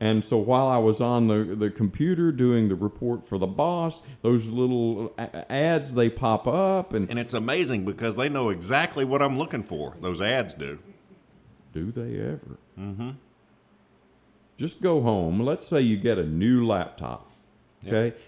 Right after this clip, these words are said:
Speaker 1: and you go home, and, you know, you start putting all of your information. You're gonna, you know, download your, your, the, uh, uh, program that you use to check your email, and you,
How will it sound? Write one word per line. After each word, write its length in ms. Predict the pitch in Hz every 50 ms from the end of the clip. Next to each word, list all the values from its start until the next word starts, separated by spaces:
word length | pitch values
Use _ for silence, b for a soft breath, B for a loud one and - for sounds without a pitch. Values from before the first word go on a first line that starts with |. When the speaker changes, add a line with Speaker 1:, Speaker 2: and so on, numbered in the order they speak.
| B _
Speaker 1:
and 120 | 95 95 110
you 100 | 131 147
go 220 | 151 151 147 147
home, 380 | 135 120 101 95 92 92 95 92 B B B B B - -
and, 640 | 101 98 95 95 95 92 92 90 90 87 87 85 90 - -
you 100 | 98 92
know, 160 | 85 82 82
you 220 | 87 90 95 104
start 480 | 98 - - - 123 113 113 110 - -
putting 380 | - 135 127 127 123 120 113 110
all 340 | 107 107 110 113 113 113
of 140 | 110 101 101
your 200 | 104 107 107 107 107
information. 680 | 104 104 101 - 110 101 95 90 85 82 - 82 87
You're 120 | 85 101
gonna, 320 | 110 117 117 117 113 110 107
you 160 | 107 98 107
know, 240 | 98 95 101 98 B B 147 135 120 - -
download 840 | - 104 110 110 113 113 110 110 110 113 110 110 110 110 107 101
your, 220 | 101 107 107 107 107
your, 240 | 107 110 113 107 104
the, 400 | 98 98 95 90 95 95 101 98 92 92 - - 82 80 60 71
uh, 300 | 85 - - - - 82
uh, 240 | 80 64 76 90 76 82 98 82 80 80 71 - - - _ _ _ _ _ _ _ _
program 500 | - 131 123 120 113 110 120 117 117 113
that 180 | 107 110 - -
you 60 | 113 110
use 440 | 107 101 101 101 104 113 113 110 -
to 100 | - 104
check 360 | - - 120 113 110 110 -
your 180 | 107 104 107 -
email, 680 | 113 101 95 92 85 78 73 73 67 67 67 67 73
and 160 | 76 82 90
you, 80 | 98 98